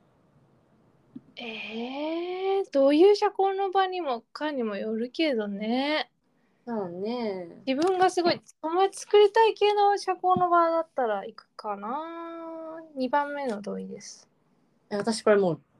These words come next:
Speaker 2: ガチ同意しないだわ。
Speaker 1: え？そっち？意外だね。
Speaker 2: 私絶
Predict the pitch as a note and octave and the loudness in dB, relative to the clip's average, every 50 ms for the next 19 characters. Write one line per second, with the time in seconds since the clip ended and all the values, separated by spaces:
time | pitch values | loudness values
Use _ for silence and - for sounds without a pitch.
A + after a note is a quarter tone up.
0 | _ _ - G3 G3 F#3+ F#3+ - - - A#3+ B3 A#3+ A#3+ A3+ G3 G#3 G#3 G#3+ G#3 | _ _ 0 0 0 0 0 -6 -4 0 4 4 4 4 4 4 6 6 8 8
1 | G#3 G#3 G3+ - - F#3 F3 E3 E3 D#3 - - - - - D#4 _ _ _ _ | 6 4 4 2 -2 -2 0 4 4 4 2 2 -4 -4 -8 -10 _ _ _ _
2 | _ _ _ _ _ - A4+ C#4+ G4+ - _ _ _ _ _ _ _ _ _ _ | _ _ _ _ _ 6 8 8 8 6 _ _ _ _ _ _ _ _ _ _
3 | - - - _ - - B3+ B3 A#3+ - - B4 C#5+ D#5+ A#4 B3+ A#3+ C4+ D4 D#4+ | -2 -2 -2 _ -2 0 0 0 0 0 -2 0 2 2 2 0 2 2 2 2
4 | E4 E4 E4 D#4+ D#4 D#4 D4 - _ _ _ _ _ _ _ _ - - - - | 2 0 -4 -4 -6 -6 -8 -10 _ _ _ _ _ _ _ _ -20 -14 -8 -6
5 | G#3 G#3+ G#3 - - A#3 A#3+ | -2 -2 -2 2 2 0 0